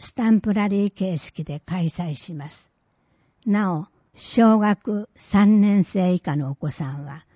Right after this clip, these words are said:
保護者同伴。大人一人につき、お子さん二人まで。日時、十二月七日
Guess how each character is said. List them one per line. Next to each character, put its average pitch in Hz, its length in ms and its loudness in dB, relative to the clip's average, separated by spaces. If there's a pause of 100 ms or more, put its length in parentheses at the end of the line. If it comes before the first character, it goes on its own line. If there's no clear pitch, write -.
(480)
保 190 200 0
護 226 140 2
者 - 380 -4
同 160 340 2
伴。 151 320 -6 (1160)
大 202 100 2
人 214 480 4
一 233 340 2
人 196 140 6
に 135 160 0
つ - 160 -14
き、 127 200 -12 (340)
お 170 100 -6
子 190 160 4
さ 180 260 0
ん 175 200 0
二 185 260 -2
人 180 160 2
ま 117 140 -6
で。 135 160 -16 (880)
日 208 340 2
時、 107 240 -10 (800)
十 220 360 4
二 226 140 4
月 170 320 -2
七 160 320 -2
日 143 240 -10